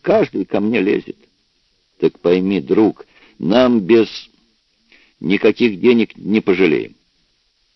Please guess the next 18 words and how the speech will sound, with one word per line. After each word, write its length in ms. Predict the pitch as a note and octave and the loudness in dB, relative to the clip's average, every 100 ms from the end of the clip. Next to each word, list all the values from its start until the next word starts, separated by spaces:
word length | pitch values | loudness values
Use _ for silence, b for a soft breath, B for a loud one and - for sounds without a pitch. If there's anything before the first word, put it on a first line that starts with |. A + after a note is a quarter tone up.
| _ _ _ _ | _ _ _ _
Буфетчик 500 | - F2 E3+ F3 F3 | -8 -2 0 -2 -6
внимательно 440 | D3 C3+ C3 - B2 | -4 -2 -4 -4 -6
оглядел 380 | G#2+ G2+ G#2 G#2+ | -4 0 0 0
двух 240 | F#2 - | -4 -6
морячков. 640 | E2+ F2 - - C#2 - _ _ _ _ _ _ | -8 -8 -8 -4 -4 -6 _ _ _ _ _ _
Всё 300 | - B2+ G2+ | -4 0 2
заметил. 500 | F#2 E2 D2+ D2 - _ b b b | 2 -2 -4 -6 -6 _ b b b
И 120 | E2 | -4
серебряные 640 | - F#2 F#2 F2 F2+ F2+ | 0 2 4 2 0 0
браслеты 600 | D#2+ F2+ - F2+ F2 E2+ | 0 -2 0 0 0 0
на 120 | E2+ | -4
правой 360 | D#2 F2 D2+ D2 | -4 -2 0 0
руке — 420 | D2+ D2 A2+ B2+ - b b | 0 -2 -2 -2 -6 b b
и 140 | - | -6
часы 360 | - E2 - C#3+ | -4 -4 -2 0
дорогие, 560 | A#2+ A2+ G2+ G#2 G2+ G2+ b | 2 2 0 0 0 -2 b
и 120 | - A2+ | -4 -2
мокасины. 720 | G2+ - D2+ - A1+ A#1 | 0 -2 -4 -4 -10 -12